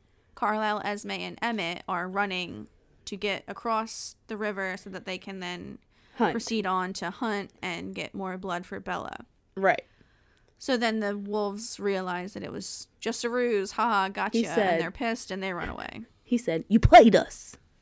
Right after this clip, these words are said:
Speaker 1: You played us.
Speaker 2: You played
Speaker 1: You're
Speaker 2: us.
Speaker 1: darn right I did.
Speaker 2: <laughs>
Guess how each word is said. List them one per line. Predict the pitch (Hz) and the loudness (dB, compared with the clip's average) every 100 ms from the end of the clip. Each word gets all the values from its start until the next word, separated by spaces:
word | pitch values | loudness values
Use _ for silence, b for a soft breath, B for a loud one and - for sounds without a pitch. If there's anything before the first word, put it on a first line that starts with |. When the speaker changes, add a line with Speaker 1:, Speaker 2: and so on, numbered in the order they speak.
| _ _ | _ _
Speaker 1:
You | 220 240 | -8 -8
played | - 320 311 233 185 | -8 -6 -4 -4 -4
us. | 160 - | -8 0
Speaker 2:
You | 220 | 2
played | - 320 320 214 | 2 0 0 0
Speaker 1:
You're | 190 | -2
Speaker 2:
us. | 196 | 2
Speaker 1:
darn | 233 240 240 | 4 4 2
right | 190 170 | 2 2
I | 160 | -2
did. | - - - - - | -4 -8 -10 0 4
Speaker 2:
<laughs> | 226 - | 4 4